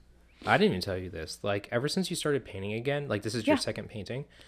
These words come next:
Speaker 1: there's been just, like, this sense of calmness.
Speaker 2: Mm-hmm.
Speaker 1: Like, you know, usually I'd come home from work and I'm dealing with my <laughs> own stressors from the day. And then Krista just dumps another pail of stressors from her job onto me.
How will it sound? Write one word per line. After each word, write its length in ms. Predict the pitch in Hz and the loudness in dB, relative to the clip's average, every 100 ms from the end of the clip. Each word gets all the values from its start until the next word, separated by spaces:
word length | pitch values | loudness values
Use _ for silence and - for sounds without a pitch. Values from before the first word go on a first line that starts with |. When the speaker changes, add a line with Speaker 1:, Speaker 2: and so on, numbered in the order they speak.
| - - - - | -20 -20 -18 0
Speaker 1:
there's 200 | 127 165 | 0 4
been 200 | 202 180 | 4 4
just, 180 | 165 - | 2 4
like, 160 | 127 | 4
this 160 | 120 - | 4 2
sense 240 | 123 117 | 0 0
of 200 | 139 - | -2 -4
calmness. 800 | - 107 98 123 87 78 - - - - | -6 0 0 0 -2 -4 -8 -10 -6 -2
Speaker 2:
Mm-hmm. 240 | 160 196 330 - - _ _ _ 117 | 2 2 0 -4 -20 _ _ _ -2
Speaker 1:
Like, 380 | 117 104 104 | 2 2 0
you 80 | 113 | -2
know, 60 | 117 | -2
usually 720 | 110 156 170 170 160 170 - - - - - | 6 6 6 4 4 2 0 -18 -20 -14 -8
I'd 100 | 104 | -2
come 220 | 113 120 | 2 2
home 180 | 120 117 | 2 0
from 220 | 120 113 | -2 2
work 320 | 110 104 - | 4 2 0
and 100 | 101 | -8
I'm 80 | 104 | -2
dealing 220 | 110 110 | 2 2
with 100 | 107 | 0
my 160 | 98 101 | 0 0
<laughs> 180 | 107 104 | 2 2
own 180 | 117 | 2
stressors 520 | - - 107 104 110 - | 0 4 4 4 0 -2
from 160 | 107 | -4
the 80 | 98 | -2
day. 380 | 98 95 92 95 - - - | 0 0 -2 -6 -14 -20 -6
And 120 | 123 113 | 0 2
then 160 | 110 | 0
Krista 360 | - - 120 110 | 0 2 2 4
just 200 | 104 - - | 0 -2 2
dumps 240 | 135 120 110 | 6 6 6
another 260 | 110 110 | 4 4
pail 240 | - 104 95 | 4 2 2
of 60 | 87 | 0
stressors 440 | - 104 - 101 | 2 2 4 -2
from 180 | - 90 | -2 -4
her 220 | 87 160 | 2 2
job 320 | 127 104 101 | 6 6 6
onto 200 | 98 92 | 2 -4
me. 280 | 92 85 90 | -8 -10 -12